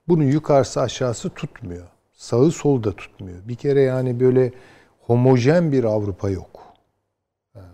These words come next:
Şimdi bunun için gerçekten de,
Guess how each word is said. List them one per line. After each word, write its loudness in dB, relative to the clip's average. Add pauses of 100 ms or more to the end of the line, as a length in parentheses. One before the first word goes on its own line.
(680)
Şimdi 2
bunun 2
için -2
gerçekten 0
de, 0